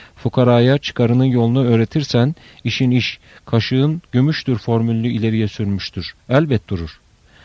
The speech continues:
Adama ağından alıp sana toprak vereceğim diyorsun.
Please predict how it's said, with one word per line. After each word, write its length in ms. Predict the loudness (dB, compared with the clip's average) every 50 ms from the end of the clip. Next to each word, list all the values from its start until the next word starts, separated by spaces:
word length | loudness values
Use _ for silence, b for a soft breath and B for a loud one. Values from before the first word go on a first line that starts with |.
| B B B B B B
Adama 480 | -2 0 2 2 2 2 2 0 0 -4 -8 -6
ağından 460 | -2 0 0 2 0 0 0 0 0
alıp 260 | 0 0 0 -2 -4
sana 240 | -4 -4 -2 -2 -2
toprak 440 | -2 -4 -6 -4 -2 -4 -4 -2 -4
vereceğim 440 | -2 -2 -2 -2 -2 -4 -4 -2 -2
diyorsun. 440 | -2 -2 -2 -4 -6 -8 -10 -10